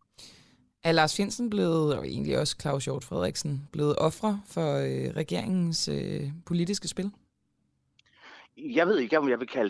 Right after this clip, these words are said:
Speaker 2: dem for ofre. Jeg synes i virkeligheden, det er tilliden, øh, i det danske samfund og tillidskulturen, der er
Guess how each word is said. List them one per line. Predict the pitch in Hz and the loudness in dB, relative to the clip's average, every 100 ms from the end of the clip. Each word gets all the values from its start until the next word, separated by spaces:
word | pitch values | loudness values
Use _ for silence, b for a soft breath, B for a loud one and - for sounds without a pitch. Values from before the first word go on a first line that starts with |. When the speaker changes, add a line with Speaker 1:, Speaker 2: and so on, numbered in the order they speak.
| 101 | 2
Speaker 2:
dem | 127 | 0
for | 160 | 2
ofre. | 113 - - | 2 2 0
Jeg | 160 | 0
synes | 262 208 | 0 -2
i | 143 | 0
virkeligheden, | 127 131 110 | 0 0 -2
det | 101 | -2
er | |
tilliden, | - 117 165 185 151 135 _ | -2 0 0 2 0 -2 _
øh, | 143 110 104 | 2 4 2
i | - | 0
det | 117 | 0
danske | 107 - - | 2 2 0
samfund | - 117 123 151 113 | 2 2 2 0 0
og | - | -2
tillidskulturen, | 147 156 - 156 - 139 139 127 | -4 -4 -6 -6 -4 0 0 2
der | 127 | 2
er | 104 | 2